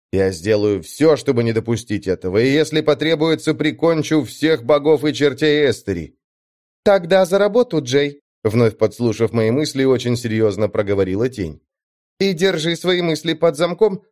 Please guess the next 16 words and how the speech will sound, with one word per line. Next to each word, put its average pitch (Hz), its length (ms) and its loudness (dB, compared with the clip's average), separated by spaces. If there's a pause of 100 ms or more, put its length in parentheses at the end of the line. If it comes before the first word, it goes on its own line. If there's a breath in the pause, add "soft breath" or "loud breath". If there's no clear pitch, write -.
(140)
иначе 151 420 2
хаосу 147 500 0
станет 147 400 0
известно 170 540 0
о 139 60 2
готовящемся 131 720 0
нападении». 131 760 -2 (640)
«Сделаю», 98 800 0 (200)
сквозь 107 400 0
сжатые 98 500 -2
зубы 101 320 -2
прошипел 104 520 -2
я 123 180 2
больше 101 340 -2
самому 107 360 -2
себе. 98 460 -6